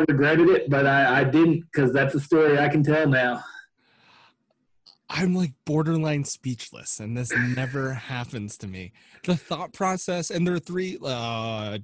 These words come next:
Speaker 2: different, I'm in Canada. How, like, they're regular pop-sized cans, right?
Speaker 1: Yeah.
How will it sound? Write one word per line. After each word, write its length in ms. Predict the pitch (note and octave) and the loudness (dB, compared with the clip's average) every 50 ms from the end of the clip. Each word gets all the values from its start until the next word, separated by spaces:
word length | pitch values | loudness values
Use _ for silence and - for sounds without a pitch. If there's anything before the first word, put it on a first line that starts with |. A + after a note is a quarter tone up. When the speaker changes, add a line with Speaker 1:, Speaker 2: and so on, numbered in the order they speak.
| _ | _
Speaker 2:
different, 380 | - A#2+ G#2+ - - F#2+ F2+ - | -10 -10 -10 -10 -12 -14 -12 -12
I'm 200 | F#2 G#2 G#2 G2+ | -10 -10 -8 -10
in 100 | G2+ F2+ | -10 -10
Canada. 360 | - - F#2 F2+ F2+ F2 F#2 | -12 -12 -12 -14 -12 -14 -12
How, 240 | F#2 A#2 D3+ F3+ F3+ | -6 -4 -4 -4 -4
like, 200 | - E3+ D#3 D3 | -4 -4 -4 -2
they're 100 | - D#3+ | -2 -4
regular 320 | D3+ D3+ D#3 D#3 E3+ D#3+ C#3+ | -2 -2 -2 -2 -2 -4 -4
pop-sized 460 | - - C#3 - - A#2+ A2 G#2 - | -4 -6 -8 -6 -6 -8 -8 -6 -8
cans, 240 | B2 A2 F#2+ F2+ F2+ | -8 -10 -8 -10 -10
right? 200 | F2+ F#2+ A#2+ - - _ _ _ _ _ _ _ _ _ | -10 -10 -10 -12 -14 _ _ _ _ _ _ _ _ _
Speaker 1:
Yeah. 320 | - A3+ F#3 B2+ C3 D#3+ | 2 2 2 2 0 -2